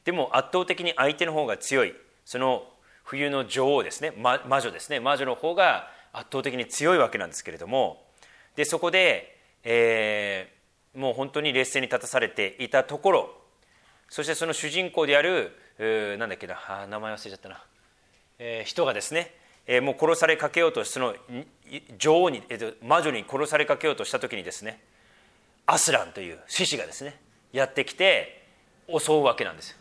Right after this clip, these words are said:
で、えー、完全にそこで勝負が決まるわけですね。全体がもうその相手の敵の軍勢が全部なくなってですね、えー、そして勝利するわけですけれども、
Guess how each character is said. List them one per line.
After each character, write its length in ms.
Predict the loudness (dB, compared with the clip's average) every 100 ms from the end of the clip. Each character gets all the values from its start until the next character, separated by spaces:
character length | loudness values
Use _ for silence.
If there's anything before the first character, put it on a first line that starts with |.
| _ _ -20 -20 _ _ _ _ _ _ _ 4
で、 500 | 6 8 4 -6 2
え 220 | 4 4
ー、 80 | 2
完 260 | 2 2 2
全 220 | 0 0
に 180 | -2 -2
そ 140 | -2
こ 100 | -2
で 360 | 2 4 4 0
勝 240 | 0 2 2
負 100 | 0
が 80 |
決 120 | -6 -6
ま 80 |
る 80 | -6
わ 40 | -8
け 60 |
で 80 | -16
す 140 | -14
ね。 120 | -14 -14 -20 -12
全 220 | -4 -2 -2
体 400 | 2 2 2 2
が 400 | 4 4 0 -4
も 220 | -6 -6
う 20 | -8
そ 80 |
の 260 | -6 -6 -8 -14 _ 0
相 180 | 2 2
手 100 | -2
の 220 | -2 -8 -18 -20 -20 -4
敵 380 | -2 0 -2 0
の 240 | 0 -2 -6 -10
軍 160 | -6 0
勢 100 | 2
が 140 | 2
全 200 | 2 -2
部 80 | 0
な 120 | -2
く 100 | -2
な 80 | -6
っ 60 | -8
て 100 | -12
で 60 |
す 120 | -12 -14
ね、 120 | -16 -20 -20 -20 -20 _ _
え 60 |
ー、 20 | -8
そ 120 | -8
し 100 | -2
て 360 | 2 2 -2 -4
勝 240 | 0 0
利 60 | 0
す 120 | 0
る 60 |
わ 80 | 0
け 80 | 2
で 60 | -4
す 80 | -4
け 60 |
れ 60 | -4
ど 60 |
も、 340 | 2 2 2